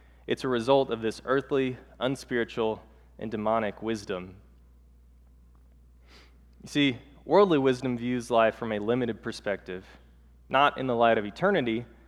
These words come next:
but in views of a very, um, immediate impact. What's in it for me how can I get the quickest self-advancement and the self-pleasure right now? It's motivated by self-centered ambition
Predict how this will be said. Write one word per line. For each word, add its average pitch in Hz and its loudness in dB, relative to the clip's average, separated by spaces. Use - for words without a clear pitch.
but 143 2
in 151 2
views 160 -2
of 131 -6
a 131 2
very, 131 4
um, 107 0
immediate 156 2
impact. 120 -4
What's 156 2
in 160 0
it 147 -4
for 135 -2
me 120 -2
how 143 6
can 147 0
I 139 6
get 131 -2
the 127 -4
quickest 156 -2
self-advancement 117 0
and 110 -6
the 113 -6
self-pleasure 113 0
right 107 0
now? 95 -6
It's - -4
motivated 127 4
by 110 4
self-centered 147 0
ambition 107 -4